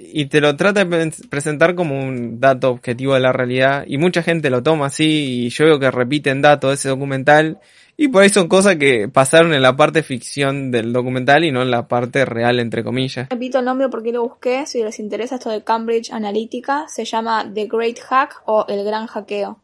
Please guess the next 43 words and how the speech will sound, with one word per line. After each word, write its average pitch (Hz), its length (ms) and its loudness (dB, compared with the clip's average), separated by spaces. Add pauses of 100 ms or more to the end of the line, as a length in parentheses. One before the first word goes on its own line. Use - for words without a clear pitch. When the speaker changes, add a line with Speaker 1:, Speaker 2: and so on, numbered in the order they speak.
(240)
Speaker 2:
Creo 247 120 -2
que 233 80 0
también 220 240 -4
está 233 120 -10
en 208 80 -6
Netflix, 202 440 -12 (160)
porque 202 180 -8
era 220 80 -4
un 202 40 -6
documental 202 420 -4
de 202 60 -6
Netflix, 202 220 -10
así 190 200 -10
que 208 280 -14
debe 202 160 -2
seguir 202 200 -6
estando. 208 340 -10 (360)
Speaker 1:
Sí, 139 260 -2
sí, 131 280 -8 (680)
sí. 143 300 -8 (880)
Bueno, 156 180 6
pero 139 160 2
ese 160 380 4
es, - 240 -4
es, 131 680 -4 (840)
ese 170 200 2
es 170 60 -2
más 170 200 2
objetivo 160 800 2
y, 123 200 -8 (1040)
y 123 220 2
bueno, 139 200 4
es 139 60 2
más 160 180 4
sobre 143 220 4
el 123 60 0
juicio 143 340 -4
este 135 160 -4
que 120 80 -2
le 117 60 -2
hicieron 135 260 -2
a 120 80 0
Facebook 131 460 -2